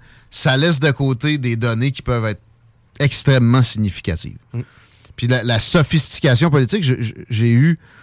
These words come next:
Speaker 1: vent de ce concept-là dans mes études en sciences politiques, et c'est de là que je tire ma fameuse statistique sur, il y a juste vingt pour cent de la population qui peut répondre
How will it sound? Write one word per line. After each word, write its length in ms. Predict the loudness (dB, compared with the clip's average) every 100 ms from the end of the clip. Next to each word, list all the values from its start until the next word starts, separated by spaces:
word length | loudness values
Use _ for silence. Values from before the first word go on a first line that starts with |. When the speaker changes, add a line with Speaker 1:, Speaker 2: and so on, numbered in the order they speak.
| _ _ _ _ -12 -4
Speaker 1:
vent 400 | 0 2 4 2
de 120 | 0
ce 120 | 0
concept-là 640 | 0 2 2 0 -2 -2
dans 140 | 0 0
mes 180 | 0 -2
études 300 | -2 -2 -2
en 100 | -4
sciences 240 | -4 -6
politiques, 400 | -8 -8 -8 -8 _ _ _ -4
et 80 | -2
c'est 180 | 0
de 100 | 0
là 200 | 2 2
que 100 | 2
je 100 | -2
tire 200 | -2 -2
ma 120 | 0 0
fameuse 340 | 0 0 -2
statistique 680 | 0 -2 -2 -4 -4 -2 -2
sur, 400 | 0 0 0 -4 _ _ _ _ _ -6
il 60 | -2
y 60 |
a 60 | 0
juste 480 | 2 2 0 -6 -4
vingt 260 | 0 2
pour 140 | 2 0
cent 220 | 0 0
de 40 |
la 80 | 0
population 600 | 0 0 0 0 0 -2
qui 100 | -4
peut 160 | -2 0
répondre 600 | 0 0 0 -2 -8